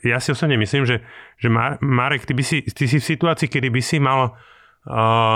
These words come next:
sa sústrediť na tvoju príjmovú časť a ako keby, a peniaze nájdi si, ja verím, že ako keby, že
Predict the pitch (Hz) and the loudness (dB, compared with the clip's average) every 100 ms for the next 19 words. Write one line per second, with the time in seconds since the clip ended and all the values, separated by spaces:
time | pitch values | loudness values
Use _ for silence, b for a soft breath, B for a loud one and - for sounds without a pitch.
0 | 110 b b - - - 151 - 170 151 | 0 b b -4 -4 0 -2 0 0 2
1 | 127 - 131 165 131 143 131 151 160 151 | 0 0 0 2 0 0 0 2 2 0
2 | 107 156 - - - _ b b b b | 0 -2 -6 -18 -20 _ b b b b
3 | b _ 113 117 127 127 131 - - 160 | b _ -2 0 2 2 0 -2 -2 0
4 | 185 175 143 147 143 113 - _ _ _ | 2 2 2 2 0 -2 -12 _ _ _
5 | _ _ _ - 127 131 139 139 147 127 | _ _ _ -8 -4 -2 -2 -2 0 2
6 | 117 135 123 123 123 120 113 | 2 2 2 2 2 2 2